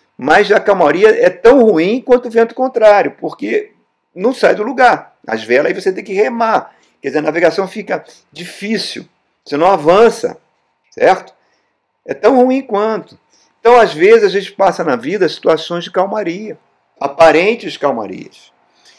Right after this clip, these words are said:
Parece que as nossas orações não são atendidas, parece que nada tá acontecendo. É dias de prova da nossa fé, irmãos. É dias de prova, é dias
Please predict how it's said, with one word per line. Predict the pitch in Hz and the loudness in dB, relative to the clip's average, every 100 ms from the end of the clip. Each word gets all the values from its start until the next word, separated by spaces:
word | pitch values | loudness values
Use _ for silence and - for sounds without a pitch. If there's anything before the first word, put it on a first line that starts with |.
| _ _ _ | _ _ _
Parece | 113 127 160 156 | 0 2 2 2
que | 147 | 0
as | |
nossas | 139 139 123 | 0 -4 -4
orações | 131 120 117 123 120 | -2 -2 -4 -10 -12
não | |
são | 107 113 | -14 -14
atendidas, | 104 101 90 107 135 151 151 131 123 117 - _ _ _ - | -14 -14 -16 -10 -6 -2 -2 -2 -6 -6 -20 _ _ _ -6
parece | 123 139 | -2 -2
que | - | -6
nada | 113 117 151 160 139 110 92 _ _ _ | -4 0 4 4 2 -2 -6 _ _ _
tá | - | -10
acontecendo. | 101 117 110 90 - 107 127 143 147 131 127 123 _ _ _ _ _ _ _ | -8 -8 -10 -12 -12 -10 -6 -4 -4 -6 -10 -12 _ _ _ _ _ _ _
É | - 131 156 240 | -2 2 2 0
dias | 196 180 247 233 | -6 -8 -6 -6
de | 254 | -8
prova | - 214 254 208 165 | -2 2 2 0 -6
da | 135 | -6
nossa | 131 - | -6 -8
fé, | - - 85 - | -16 -14 -14 -16
irmãos. | 95 92 90 - - _ _ _ _ _ _ | -20 -16 -16 -18 -20 _ _ _ _ _ _
É | - | -12
dias | 131 170 | -6 -8
de | 180 | -8
prova, | 190 180 185 143 | -10 -4 -2 0
é | 117 | -4
dias | 113 165 175 - - | -4 -4 -4 -8 -20